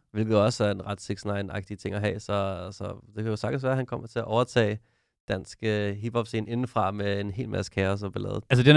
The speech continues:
Speaker 2: her ender jo også med, at han siger, øh, "Bare kald mig six nine, eller bare kald mig Tekashi, det kan jeg godt lide."
Speaker 1: Der kan man bare se.
Speaker 2: Øhm, så, øh, det kan være, at der kommer nye store ting fra ham, og, og hele den her six nine-stil råbe-rap,
Speaker 1: Altså
Speaker 2: også for, bliver helt populær i Danmark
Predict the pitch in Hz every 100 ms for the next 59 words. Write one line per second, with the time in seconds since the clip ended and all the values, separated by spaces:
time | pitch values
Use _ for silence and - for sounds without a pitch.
0 | 147 143 139 143 120 127 113 107 - 110
1 | 104 98 95 95 92 110 - - 139 -
2 | 147 143 143 - 147 147 131 127 131 127
3 | 127 156 180 165 - 156 170 175 175 156
4 | - _ _ - 113 107 92 90 85 90
5 | _ _ _ - 107 110 104 107 110 120
6 | _ - 113 113 110 107 104 104 107 107
7 | 104 - 127 120 117 117 151 160 147 185
8 | 175 165 151 139 131 139 175 165 147 151
9 | 139 135 135 139 120 117 110 107 113 131
10 | 135 127 165 160 151 120 120 135 123 -
11 | 113 139 147 143 104 - - _ _ _
12 | - 110 107 135 - 135 120 - 127 131
13 | 131 127 113 104 101 101